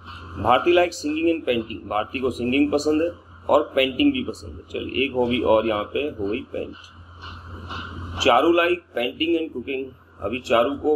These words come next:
पेंटिंग पसंद है, कुकिंग पसंद है। दिशा like gardening and singing, दिशा को सिंगिंग पसंद है और गार्डनिंग पसंद है, तो दिशा को पसंद है गार्डनिंग। After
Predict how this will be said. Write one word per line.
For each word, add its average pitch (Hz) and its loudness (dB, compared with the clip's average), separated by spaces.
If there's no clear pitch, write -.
पेंटिंग 120 0
पसंद 147 0
है, 143 -2
कुकिंग 127 -2
पसंद - -4
है। - -14
दिशा 117 6
like 156 4
gardening 117 4
and 156 -2
singing, 101 -10
दिशा 120 -2
को 151 2
सिंगिंग 131 -2
पसंद 147 0
है 156 0
और 139 2
गार्डनिंग 113 4
पसंद - -8
है, - -20
तो 101 -2
दिशा 113 2
को 113 -2
पसंद 104 -2
है 127 6
गार्डनिंग। 95 -2
After 151 4